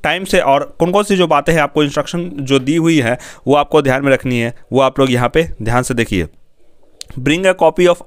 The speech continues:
Aadhaar card or any valid photo I D to appear in the exam। यहाँ पे कहा जा रहा है कि आप जो है वो एक कॉपी रखिएगा आधार कार्ड का। आधार कार्ड का जो मेन आपका है वो तो रखना ही है, लेकिन यहाँ पे कहा जा रहा है कि एक कॉपी भी रखने को,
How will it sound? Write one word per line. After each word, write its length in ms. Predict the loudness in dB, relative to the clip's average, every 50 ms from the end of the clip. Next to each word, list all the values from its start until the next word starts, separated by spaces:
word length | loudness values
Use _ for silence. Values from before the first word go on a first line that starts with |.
| -2 -2
Aadhaar 280 | -2 0 0 -2 -2
card 200 | 0 0 0 0 -2 -6 -20 -20 -20 -8 -4 -2
or 120 | -2 -2 -2 -2
any 200 | -2 0 0 0
valid 320 | 0 0 0 0 0 0 -2
photo 300 | -2 0 0 0 2 2
I 160 | 2 2 0
D 60 | -2
to 240 | -6 -4 -2 -4 -4 -2 -2
appear 280 | -2 -2 0 0 -2
in 120 | 0 0 -2
the 180 | -2 -2 -2
exam। 160 | -2 -4 -4 -4 -6 -14 -20 -20 -12 -6 -4
यहाँ 160 | -2 -2 -2
पे 100 | -2 -2
कहा 220 | 0 0 0 0 2
जा 120 | 2 2
रहा 60 | 2
है 60 | 2 0
कि 160 | -2 -4 -4
आप 280 | -2 0 0 0 0
जो 100 | 0 0
है 140 | 2 4 4
वो 220 | 4 4 4 2 2
एक 200 | 0 -2 -4 -2
कॉपी 320 | 2 2 2 2 2 0 0
रखिएगा 440 | 0 0 0 0 0 2 2 2 0
आधार 400 | 0 0 -2 0 0 -2 -2 0
कार्ड 180 | -2 -2 0
का। 80 | 0 -2
आधार 280 | 0 2 2 2 2
कार्ड 180 | 2 0 0 0
का 100 | 0 -2
जो 180 | 0 0 0 0
मेन 260 | 0 0 -2 -2 -2 -4
आपका 280 | -4 -2 0 0 0
है 140 | 0 2 0
वो 180 | 0 0 -2 0
तो 100 | 0 0
रखना 220 | -2 -2 -4 -6
ही 60 | -4
है, 60 | -4
लेकिन 200 | -4 -4 -4 -4
यहाँ 220 | -4 -4 -2 -2 -2
पे 100 | -2 -2
कहा 120 | -4 -4
जा 140 | -4 -2 -4
रहा 40 | -4
है 60 | -4
कि 140 | -4 -8 -8
एक 80 | -6 -2
कॉपी 280 | 0 0 0 0 0 0
भी 100 | 0 0
रखने 280 | -2 -2 -4 -4 -4
को, 220 | 0 2 0 0